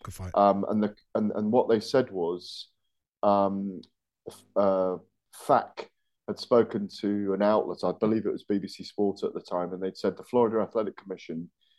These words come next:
Speaker 2: is in communication with the Matchroom Promotions team, British Boxing Board of Control, and the Association of Boxing Commissions. The A B C is obviously, uh, that, that is the group that oversees the commissions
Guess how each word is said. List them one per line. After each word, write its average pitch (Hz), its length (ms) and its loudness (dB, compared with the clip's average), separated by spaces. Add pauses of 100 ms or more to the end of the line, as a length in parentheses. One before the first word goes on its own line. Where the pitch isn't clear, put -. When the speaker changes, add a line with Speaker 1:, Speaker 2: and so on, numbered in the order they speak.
Speaker 2:
is 98 140 -4
in 101 120 -2
communication 110 720 -2
with 104 140 -2
the 104 40 -2
Matchroom 127 600 -2
Promotions 110 640 -2
team, 95 340 -6 (320)
British 180 520 6
Boxing 143 500 2
Board 143 240 6
of 127 140 -2
Control, 113 680 0 (380)
and 160 240 2
the 170 80 2
Association 135 800 2
of 98 100 -6
Boxing - 420 -2
Commissions. - 800 -8 (260)
The 113 80 6
A 107 120 8
B 104 180 2
C 107 300 0
is 92 120 -6
obviously, 98 520 -2
uh, 65 140 -4
that, 95 220 -2
that 95 200 4
is 101 140 -6
the 101 180 -8
group 120 360 4 (500)
that 107 160 6
oversees 104 640 2
the 104 100 -6
commissions 98 600 -6